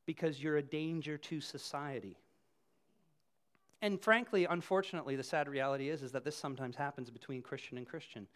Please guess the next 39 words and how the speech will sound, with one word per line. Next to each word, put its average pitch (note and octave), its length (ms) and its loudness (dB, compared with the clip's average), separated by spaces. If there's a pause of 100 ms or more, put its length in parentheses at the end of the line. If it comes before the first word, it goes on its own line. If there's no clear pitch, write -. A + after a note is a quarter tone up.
(540)
Your C3+ 160 0
views C#3 340 0
become C#3 320 -4
distasteful, C3+ 880 -6 (680)
and C#3 120 -4
you C3+ 80 -2
can't D3+ 220 -2
talk F3 240 0
about A2 280 2
them. F2+ 180 -10 (2750)
It's - 140 -2
gonna A3 200 4
cost A3 420 -2
you D3+ 80 -4
that. F2+ 260 -10 (960)
If D3 140 -2
you're E3 60 2
gonna A#3 180 6
be B3+ 120 4
on B3 120 4
mission, C4+ 300 6
it's E3 140 0
gonna A#3+ 160 4
cost B3+ 340 6
you E3 60 6
that. B2+ 80 4
It's C#3 120 -4
not G3+ 140 4
gonna F3+ 120 2
just F#3 220 -2
cost C3 280 2
you C3 80 -2
that. C3 220 4
It C#3 220 -4
gets A3 180 2
worse. D3 460 0
Hang F3 220 0
in E3 100 2
there. A2+ 220 -4